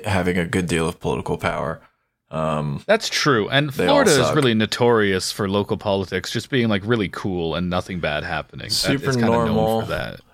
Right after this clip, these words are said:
Speaker 1: Florida politics has definitely been getting better, you know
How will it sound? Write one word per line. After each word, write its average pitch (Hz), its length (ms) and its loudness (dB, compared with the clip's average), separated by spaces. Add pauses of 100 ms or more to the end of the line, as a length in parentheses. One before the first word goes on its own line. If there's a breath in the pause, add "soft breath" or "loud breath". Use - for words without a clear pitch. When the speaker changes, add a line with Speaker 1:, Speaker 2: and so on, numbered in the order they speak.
(120)
Speaker 1:
Florida 123 760 2
politics 107 540 0
has 92 380 0 (140)
definitely 107 420 0
been 95 160 0
getting 98 300 0
better, 92 420 2 (340)
you 101 140 2
know 90 340 2